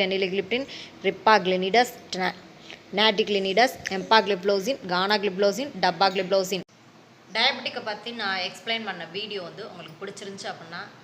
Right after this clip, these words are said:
லைக் பண்ணுங்க, ஷேர் பண்ணுங்க, சப்ஸ்கிரைப் பண்ணுங்க. நிறைய பேர் பார்க்குறீங்க, ஆனா சப்ஸ்கிரைபே பண்ண மாட்டீங்க, லைக்கும் பண்ண மாட்டீங்க. உங்களுக்கு உண்மையாமே அந்த வீடியோ யூஸ்ஃபுல்லா இருந்துச்சு அப்படின்னா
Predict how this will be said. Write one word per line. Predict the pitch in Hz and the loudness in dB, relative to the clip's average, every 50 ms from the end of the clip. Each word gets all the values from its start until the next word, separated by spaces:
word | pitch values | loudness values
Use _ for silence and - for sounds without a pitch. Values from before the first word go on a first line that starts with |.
| 160 165 | -8 -8
லைக் | 175 175 170 - | -8 -8 -8 -12
பண்ணுங்க, | 180 175 175 170 175 175 - - | -12 -12 -10 -8 -8 -8 -8 -8
ஷேர் | 156 156 156 - | -10 -10 -10 -10
பண்ணுங்க, | 180 165 165 170 170 - 165 | -12 -12 -12 -12 -12 -12 -12
சப்ஸ்கிரைப் | 147 - - - - 180 170 - | -14 -16 -14 -12 -12 -12 -10 -12
பண்ணுங்க. | 156 151 147 147 147 143 147 156 | -14 -14 -14 -14 -16 -16 -14 -12
நிறைய | 151 156 156 151 | -10 -10 -10 -8
பேர் | 175 185 180 - 170 | -10 -10 -10 -8 -8
பார்க்குறீங்க, | 170 180 - 180 175 170 165 170 175 - - - - - - - - - | -8 -8 -8 -12 -12 -10 -10 -10 -10 -12 -14 -20 -20 -20 -20 -20 -20 -18
ஆனா | 170 175 175 170 - | -14 -12 -12 -10 -10
சப்ஸ்கிரைபே | 175 - - - 196 180 180 185 175 | -12 -12 -12 -16 -14 -12 -12 -10 -12
பண்ண | 165 160 165 165 | -12 -14 -14 -14
மாட்டீங்க, | 156 151 - 156 156 165 165 156 | -16 -16 -16 -16 -14 -14 -12 -12
லைக்கும் | 147 143 - 165 156 | -12 -14 -14 -18 -18
பண்ண | 147 143 139 143 | -18 -16 -16 -16
மாட்டீங்க. | 139 139 143 139 139 139 139 - - | -16 -16 -16 -18 -18 -18 -18 -18 -16
உங்களுக்கு | 170 175 170 165 175 180 | -14 -14 -14 -14 -14 -16
உண்மையாமே | 185 196 196 202 196 202 220 214 | -12 -8 -6 -6 -4 -4 -4 -6
அந்த | 202 185 175 | -6 -6 -10
வீடியோ | 185 185 185 185 180 | -10 -12 -12 -12 -14
யூஸ்ஃபுல்லா | 170 - - 196 190 190 185 175 170 | -16 -16 -14 -10 -8 -8 -8 -8 -10
இருந்துச்சு | 170 180 175 143 - - 170 151 | -12 -14 -16 -14 -12 -12 -12 -12
அப்படின்னா | - 160 160 160 170 196 | -14 -16 -18 -12 -10 -10